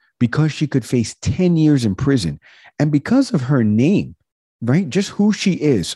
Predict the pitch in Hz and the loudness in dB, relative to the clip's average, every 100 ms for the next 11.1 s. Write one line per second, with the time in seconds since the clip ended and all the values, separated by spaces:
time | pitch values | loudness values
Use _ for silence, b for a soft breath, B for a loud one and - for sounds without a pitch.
0 | - 107 110 117 135 139 131 123 104 B | -6 -2 0 0 0 -2 0 -2 -4 B
1 | B B 127 120 104 98 92 131 135 113 | B B -6 -4 -4 -4 -2 -2 -2 -2
2 | - 113 104 90 95 87 92 - 139 131 | -2 -2 -2 -4 -4 -4 -6 -2 -2 0
3 | 95 101 120 113 117 104 - 110 95 98 | -2 -2 -2 0 0 0 -2 -2 0 -2
4 | 110 110 110 104 B B B - 190 233 | -2 -4 -2 -2 B B B -2 0 0
5 | - 143 123 120 - 165 175 135 110 127 | 0 -2 0 -2 0 0 0 -4 0 0
6 | 117 160 196 156 - _ _ - 185 180 | 2 0 0 -4 -14 _ _ 0 2 4
7 | 269 - 139 113 113 113 - 156 175 202 | 2 2 2 4 2 2 0 0 2 2
8 | 262 - - _ - 139 135 139 190 277 | 0 -4 -8 _ 0 2 4 4 4 4
9 | 139 120 156 160 139 B - - 180 - | 2 2 2 0 -2 B -10 -2 -2 0
10 | 160 165 175 156 131 131 - 180 208 120 | 2 2 2 2 2 0 0 0 2 0